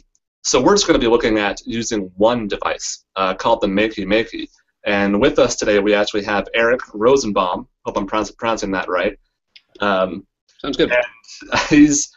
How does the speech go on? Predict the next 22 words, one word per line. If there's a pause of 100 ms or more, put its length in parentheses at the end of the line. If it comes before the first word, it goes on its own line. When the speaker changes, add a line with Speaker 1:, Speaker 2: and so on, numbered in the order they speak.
(160)
Speaker 1:
one
of
the
co-creators,
co-inventors (180)
of
the
Makey
Makey
kit. (460)
Um,
you're
still
a
student,
uh, (280)
uh, (100)
master,
a
P
H
D